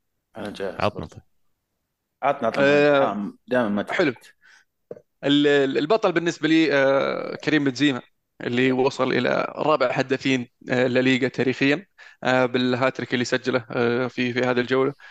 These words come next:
Speaker 3: آه، يعني، آه، مايلستون، آه، مو بسهل إنك تسويه.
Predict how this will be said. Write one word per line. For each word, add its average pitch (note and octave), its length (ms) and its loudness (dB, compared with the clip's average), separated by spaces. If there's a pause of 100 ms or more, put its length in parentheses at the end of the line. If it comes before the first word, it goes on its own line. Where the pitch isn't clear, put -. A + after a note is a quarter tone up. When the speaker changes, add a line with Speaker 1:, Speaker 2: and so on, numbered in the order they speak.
(200)
Speaker 3:
آه، A#2+ 220 -4
يعني، B2+ 340 0
آه، B2 260 -2
مايلستون، C3 720 -2
آه، A#2+ 640 -2
مو C3 220 -2
بسهل B2 340 -4
إنك B2 200 -6
تسويه. C3 360 -2